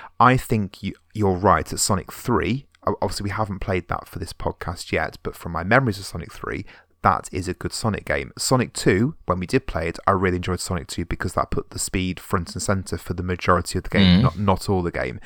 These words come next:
Speaker 1: Sonic one, as I said in the first half, had a bit of precision platforming elements in, and that didn't quite work. So your question, what makes a good Sonic game? It's that speed, speed, speed.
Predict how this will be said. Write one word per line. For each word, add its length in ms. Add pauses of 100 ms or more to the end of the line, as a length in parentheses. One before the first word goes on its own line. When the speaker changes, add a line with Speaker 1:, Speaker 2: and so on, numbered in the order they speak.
(500)
Speaker 1:
Sonic 360
one, 420 (440)
as 140
I 60
said 120
in 40
the 80
first 300
half, 140
had 220
a 60
bit 240
of 100 (380)
precision 480
platforming 760 (100)
elements 480
in, 160
and 160
that 240 (160)
didn't 280
quite 280
work. 360 (380)
So 140
your 160
question, 320
what 60
makes 120
a 40
good 100
Sonic 260
game? 340
It's 200
that 160
speed, 320
speed, 260
speed. 360